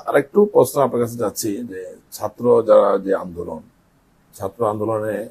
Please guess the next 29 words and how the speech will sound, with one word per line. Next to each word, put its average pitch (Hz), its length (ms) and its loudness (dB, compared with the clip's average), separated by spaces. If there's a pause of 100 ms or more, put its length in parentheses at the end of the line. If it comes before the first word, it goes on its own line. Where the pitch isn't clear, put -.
এরা 92 380 -8 (1300)
যদিও 113 300 -4
আন্দোলন 104 460 -6
করছে 135 300 -6
দেশের - 280 -10
স্বার্থে, - 420 -14 (240)
অনেক 123 280 -8
বড় 113 160 -2
ভূমিকা 95 380 -12
পালন 87 320 -12
করছে, - 220 -20
কিন্তু - 240 -20
তাদের 110 260 -6 (720)
ছাত্রদের 110 420 -8
মূল 104 540 -4 (800)
উদ্দেশ্য 113 420 -10
হচ্ছে 120 300 -8
যে 120 100 -2
তাদের 104 300 -6
অ্যাক্টিভিটি 98 500 -6
হচ্ছে 101 260 -14
যে 98 80 -14 (100)
পড়ালেখা। 85 500 -12 (420)
পড়ালেখা 107 380 -6
কিন্তু 104 260 -12
অনেক 123 360 -8
ক্ষতি - 240 -14
হয়ে 87 160 -12
গেছে। - 240 -16